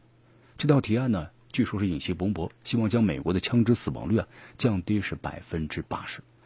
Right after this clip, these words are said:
啊，但是可不可行？虽然提出这么一个方案，对吧？这是很多的问题，因为在过去十多年中啊，其实在美国民主党呢，关于这个枪支管控方面的态度都是非常保守的。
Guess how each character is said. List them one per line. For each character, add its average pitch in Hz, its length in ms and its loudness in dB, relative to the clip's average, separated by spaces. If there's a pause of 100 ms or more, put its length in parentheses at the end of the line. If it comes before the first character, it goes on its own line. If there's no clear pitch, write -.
(340)
啊， 80 180 -2
但 131 140 4
是 110 80 0
可 - 140 0
不 110 80 6
可 90 160 0
行？ - 240 -2 (300)
虽 123 120 4
然 120 80 8
提 117 160 4
出 123 160 6
这 113 120 6
么 110 80 8
一 107 40 4
个 104 60 4
方 110 160 4
案， 120 140 2 (560)
对 87 100 2
吧？ 92 100 4
这 127 140 4
是 107 60 6
很 87 120 0
多 82 80 2
的 98 80 2
问 85 140 2
题， - 140 -10 (380)
因 135 120 8
为 143 60 8
在 147 120 4
过 139 180 6
去 117 120 4
十 - 100 0
多 123 120 6
年 113 140 6
中 113 200 4
啊， 73 140 -6 (440)
其 - 120 0
实 113 160 2
在 110 120 -2
美 87 160 -2
国 90 160 0
民 98 140 8
主 120 100 4
党 71 160 0
呢， - 120 -6
关 101 180 0
于 110 100 6
这 104 80 2
个 101 60 2
枪 120 260 4
支 117 160 6
管 104 200 0
控 90 120 0
方 87 140 2
面 85 80 0
的 71 60 -2
态 98 240 0
度 78 160 -2
都 104 160 2
是 87 60 -2
非 101 100 2
常 87 100 2
保 76 160 0
守 - 160 -8
的。 - 120 -12